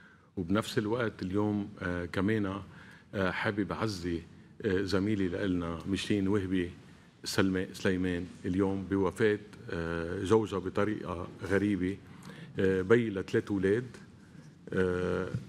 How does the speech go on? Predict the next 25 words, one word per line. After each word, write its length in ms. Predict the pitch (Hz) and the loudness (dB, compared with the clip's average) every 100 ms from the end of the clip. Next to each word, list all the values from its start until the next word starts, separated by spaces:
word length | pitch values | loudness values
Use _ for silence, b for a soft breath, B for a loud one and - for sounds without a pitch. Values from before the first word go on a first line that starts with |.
| - - | -16 -6
بحاجة 400 | 113 104 131 117 | 2 2 2 2
لبيهم 480 | 113 104 107 110 101 | 2 4 2 2 0
اليوم 300 | 95 104 101 | 0 0 0
أكثر 300 | - - 92 | -2 -2 -2
من 160 | 92 95 | 0 0
قبل، 260 | 92 104 131 - B B B | 0 -2 -4 -12 B B B
فقدت 320 | - 135 110 | -2 0 2
جوزها. 600 | 107 101 110 98 107 123 - B B B - | 2 4 2 2 -2 -4 -10 B B B 0
هالزميلة 580 | 107 98 110 101 120 98 | 2 2 0 2 2 2
القوية 520 | 104 98 104 98 95 | 0 2 2 2 0
اليوم 400 | 92 101 104 104 | 2 0 0 -2
أنا 380 | 110 95 95 95 B B 92 | 0 0 -2 -6 B B -6
بحييها 600 | 82 - 104 107 95 101 90 | 0 0 2 2 0 -2 0
من 140 | 92 | 0
هون 260 | 92 95 98 B B B - | 2 -2 -4 B B B -2
وبعزيها 1040 | 101 101 98 95 95 101 101 107 101 110 110 | 2 2 2 0 0 0 2 2 2 -4 -2
وبعزي 520 | 101 87 90 113 92 | 0 0 0 -2 -2
كمان 420 | 95 98 101 101 101 - - | -2 0 0 0 -4 -10 -2
كل 140 | 127 | 0
العائلة 500 | 110 85 90 87 92 95 B B B - | 2 0 0 0 -2 -4 B B B 0
وأصدقائه 1400 | 98 95 95 98 98 - 95 95 98 113 113 117 110 127 - - - | 0 2 -2 -2 -4 -2 -2 -2 -2 0 -2 0 -2 -2 -10 -8 -2
وكمان 640 | 98 98 98 - 98 104 | 0 0 -2 -2 -2 -2
أصدقائه 640 | 92 107 95 104 101 92 92 | -2 -2 -2 -2 -2 -4 -4
بالقوات 420 | 90 95 95 - | -4 0 -2 -2
اللبنانية. 520 | 90 85 85 85 90 | -6 -4 -6 -6 -8